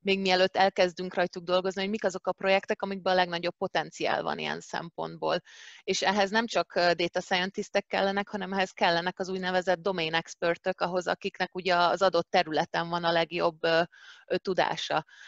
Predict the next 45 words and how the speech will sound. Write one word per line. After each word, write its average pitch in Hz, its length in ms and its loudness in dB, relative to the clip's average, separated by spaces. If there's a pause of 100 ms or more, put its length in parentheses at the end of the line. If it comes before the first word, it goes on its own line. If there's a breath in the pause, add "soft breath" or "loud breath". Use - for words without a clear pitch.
(100)
Tehát 185 240 2
például, 185 520 6
ha 196 140 -2
én 185 140 2
mondjuk 180 280 -4
coacholok 185 540 -2
és 180 120 0
segítek 190 540 -6
egy 175 140 0
vállalatnak, 170 680 4
akkor 185 260 -2
ugyanúgy 180 380 -2
nekem 185 260 -2
is 165 140 -4
kérdeznem 165 520 0
kell, 165 200 -2
mert 170 240 -2
én 180 120 -2 (280 loud breath)
oké, 214 240 0
hogy 175 180 2
látom 180 320 2
a, 170 380 4 (320 loud breath)
látom 180 440 2
a 170 100 4
helyzetet, 185 720 2
de 180 100 6
nem 202 160 2
én 180 140 -2
vagyok 170 280 0
az, 180 100 2
aki 170 200 -2
az 170 120 0
adott, 175 360 -2
adott 180 300 0
területen 175 520 0
dolgozik, 165 520 0
nem 214 180 0
ismerem 165 360 -2
a 170 60 0
kulcsmutatókat, 165 920 -4
nem 208 120 -2
tudom, 175 260 -2
hogy 170 140 -4
nekik 180 320 -4
mi 175 260 -6